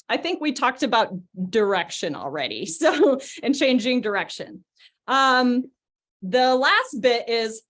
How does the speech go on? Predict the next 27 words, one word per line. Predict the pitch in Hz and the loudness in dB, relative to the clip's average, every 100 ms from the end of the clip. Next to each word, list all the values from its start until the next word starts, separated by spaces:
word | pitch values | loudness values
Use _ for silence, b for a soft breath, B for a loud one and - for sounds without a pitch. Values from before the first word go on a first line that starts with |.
| - | -6
a | |
distraction. | 285 311 - 302 269 285 240 202 208 - | -4 -4 -2 -2 -2 -4 -8 -10 -10 -8
<laughs> | - 415 311 - B B 415 - | -2 0 0 -4 B B -12 -4
So | 339 311 | -2 -2
we | 320 | -2
have | 330 294 269 262 B B 226 | 2 2 2 -4 B B -10
distance, | 320 349 - 330 320 - | -8 -8 -4 -4 -4 -4
duration, | 254 269 294 330 277 269 | -2 -2 -2 0 0 0
distractions, | 240 202 - 277 262 247 - 302 277 220 | -4 -8 -8 -4 -2 -4 -4 -4 -4 -4
disappear, | 196 226 226 214 330 330 311 302 | -8 -8 -8 -6 -2 2 2 0
direction. | 220 233 277 - 320 302 | -4 -6 -6 -6 -8 -8
Just | 415 | -8
think | 480 403 | -8 -6
of | 381 | -6
a | 359 | -6
D | 233 285 | -6 -6
word | 302 320 294 B B B | -2 -2 -4 B B B
and | 285 294 294 247 | -4 0 0 -2
try | 320 349 | -2 -2
to | |
work | 359 339 330 | -4 -6 -6
on | 294 254 | -6 -6
each | 285 285 | -8 -6
of | 302 277 | -6 -6
those | 254 254 269 | -6 -6 -8
things | - 294 294 294 | -8 -6 -4 -4
separately. | - 214 269 262 349 | -6 -6 -6 -6 -4